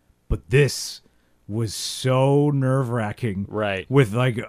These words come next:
Speaker 1: you're, you're literally opening presents in front of all of these people, some that you know, some that you have no idea who they are.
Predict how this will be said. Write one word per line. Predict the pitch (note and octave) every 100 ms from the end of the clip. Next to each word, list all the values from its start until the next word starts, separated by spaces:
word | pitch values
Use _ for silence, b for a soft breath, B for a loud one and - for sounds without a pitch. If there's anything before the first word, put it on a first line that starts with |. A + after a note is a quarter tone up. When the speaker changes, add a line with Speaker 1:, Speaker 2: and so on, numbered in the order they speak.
| A2+ -
Speaker 1:
you're, | D3 C#3
you're | B2+ C#3 C#3
literally | D3 D#3 F#3 F#3+ D#3+ B2
opening | C#3 C#3 C3 B2
presents | A2 B2 B2 G#2+ F#2+
in | G2
front | - B2+
of | B2 -
all | C#3 D3+ E3+
of | D3+
these | C#3
people, | - B2 G2+ G#2+ G#2+ b b
some | - D3 E3+
that | E3+
you | E3
know, | D#3 C3 B2 B2
some | B2
that | B2
you | A#2+ A2
have | G2
no | G2+ A#2 C3 D3+
idea | C#3+ A#2+ A2 G2
who | G2
they | G2 F2
are. | D#2 D#2